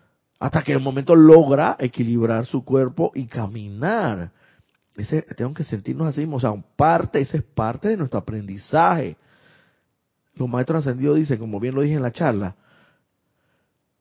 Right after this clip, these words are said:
lo preocupante no son aquellos, no son, son los,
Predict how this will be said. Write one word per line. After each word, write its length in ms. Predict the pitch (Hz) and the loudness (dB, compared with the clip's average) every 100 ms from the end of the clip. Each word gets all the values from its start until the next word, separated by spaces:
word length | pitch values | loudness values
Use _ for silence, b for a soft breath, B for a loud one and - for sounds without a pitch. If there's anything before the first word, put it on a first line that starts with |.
| _ _ _ b b b b b | _ _ _ b b b b b
lo 200 | 160 139 | 0 2
preocupante 720 | 151 151 143 143 208 156 117 120 | 4 2 2 0 0 -2 -4 -6
no 160 | 135 | -6
son 280 | 135 156 147 | -8 -8 -8
aquellos, 600 | 135 - 143 131 127 131 - - _ _ _ _ _ _ _ _ _ _ _ _ _ _ _ _ | -8 -6 -6 -4 -4 -6 -10 -20 _ _ _ _ _ _ _ _ _ _ _ _ _ _ _ _
no 100 | 120 | -10
son, 260 | 117 135 - _ - | -6 -8 -8 _ -2
son 280 | 160 165 - | -2 -2 0
los, 220 | 156 139 | 2 2